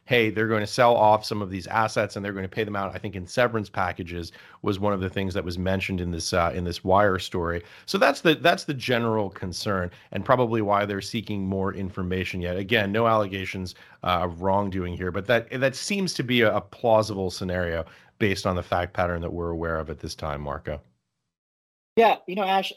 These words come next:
Speaker 2: you, you mentioned selling assets, and that kind of brings me to the next thing that I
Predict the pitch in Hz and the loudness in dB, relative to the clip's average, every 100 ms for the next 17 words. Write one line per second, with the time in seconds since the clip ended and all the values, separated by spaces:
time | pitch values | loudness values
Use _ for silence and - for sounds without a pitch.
0 | _ 185 190 180 208 226 220 190 - 180 | _ -8 -6 -2 0 0 -2 -8 0 0
1 | 180 143 131 143 - 120 - 139 175 - | 0 0 0 -2 -2 -2 -2 -6 -6 -2
2 | 240 175 160 160 - 147 - 127 117 127 | -4 -2 -4 -6 -6 -4 -2 -2 2 2
3 | - - 123 117 107 | 2 -4 -2 0 -2